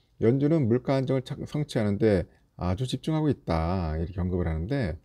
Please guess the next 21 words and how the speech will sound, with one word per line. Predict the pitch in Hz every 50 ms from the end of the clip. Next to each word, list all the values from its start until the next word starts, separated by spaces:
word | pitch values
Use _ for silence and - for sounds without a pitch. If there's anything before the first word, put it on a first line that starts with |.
| _ - - - - - - _ _ _ _ _ _
어, | - 90 95 95
그는 | 92 - 120 127 131
또 | - 143
연준은 | 117 107 113 120 117 131 143 143 113
매우 | 101 104 117 117
강한 | - - - - 113 117
노동 | 107 101 - - 120 110
여건을 | 101 95 - - - 90 110 135 127 98 82
장기간 | - - - 87 95 104 107 107 101 95 87
유지하는 | 98 101 - 117 107 104 92
것을 | 87 82 98 90
원하고 | 80 87 98 101 90 85
있다고 | 78 - - 82 87
하죠. | 131 - - 101 78 80 92 127 170 208 - _ _ - _ _ _ _ _
이 | - 113 120
노동 | 110 110 104 131 151 156
시장이 | 143 - - 120 117 139 135 113 -
강한 | - - 92 104 117 123
수준을 | 117 - - 135 127 127 107
유지하기 | 95 95 95 120 117 107 104 95
위해서는, | 92 85 - 110 131 143 120 90